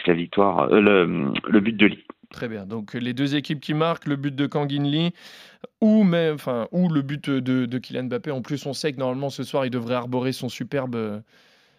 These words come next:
Speaker 2: son, son, enfin, le petit truc là qu'ils ont inventé par, à la L F P, le, le petit badge meilleur buteur du championnat.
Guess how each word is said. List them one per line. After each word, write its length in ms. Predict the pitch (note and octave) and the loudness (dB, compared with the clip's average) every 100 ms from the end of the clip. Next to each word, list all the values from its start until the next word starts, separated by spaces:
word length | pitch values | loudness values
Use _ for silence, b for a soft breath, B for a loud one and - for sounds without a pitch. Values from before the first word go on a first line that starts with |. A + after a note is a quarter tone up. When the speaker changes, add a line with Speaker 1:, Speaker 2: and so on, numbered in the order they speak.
| _ | _
Speaker 2:
son, 260 | - A2+ G#2 | -10 -6 -6
son, 360 | - A2+ G#2+ | -6 -6 -6
enfin, 200 | G#2+ A#2+ | -6 -6
le 120 | A#2 | -6
petit 240 | G#2 A2 A#2+ | -6 -8 -8
truc 240 | C#3+ A#2 | -8 -6
là 120 | A2+ | -8
qu'ils 200 | G#2+ A2+ | -8 -6
ont 80 | A#2+ | -4
inventé 320 | A#2 A#2+ C3 | -4 -6 -6
par, 260 | G#2+ G#2+ - | -6 -6 -6
à 80 | A2 | -6
la 80 | A2+ | -4
L 180 | A2+ A2 | -4 -6
F 80 | _ | _
P, 120 | B2 | -6
le, 140 | A2+ | -4
le 120 | A#2 | -6
petit 280 | A2 C3 - | -4 -6 -6
badge 400 | A#2+ C#3 A#2+ A2+ | 0 0 0 -6
meilleur 320 | A2+ B2 B2+ | -4 -2 -2
buteur 300 | A#2+ A#2+ B2+ | -2 -4 -4
du 80 | A#2+ | -4
championnat. 500 | A2 B2 C3+ C#3+ D#3+ | -4 -4 -2 0 -2